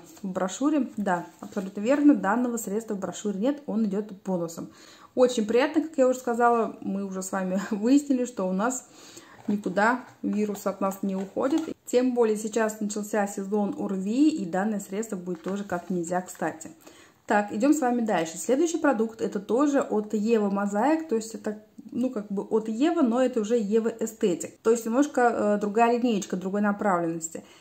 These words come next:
Это у нас маски для лица, то есть Ева Мозаик — это декоративное направление, уходовое направление называется Ева Эстетик. Маска для лица.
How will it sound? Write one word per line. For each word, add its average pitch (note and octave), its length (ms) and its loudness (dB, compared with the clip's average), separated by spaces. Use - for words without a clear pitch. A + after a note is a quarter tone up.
Это C#4+ 260 2
у A3 40 0
нас G#3 300 0
маски G3+ 460 0
для F#3+ 160 -4
лица, F#3+ 340 -4
то E3+ 140 -6
есть - 160 -8
Ева G#3 240 0
Мозаик — G3 480 -2
это F#3 180 -6
декоративное G3+ 540 2
направление, C#4+ 580 4
уходовое A#3+ 420 0
направление G3+ 380 0
называется G3+ 400 0
Ева F3+ 280 -2
Эстетик. - 600 -6
Маска C4 320 2
для G3+ 180 0
лица. F#3+ 580 -2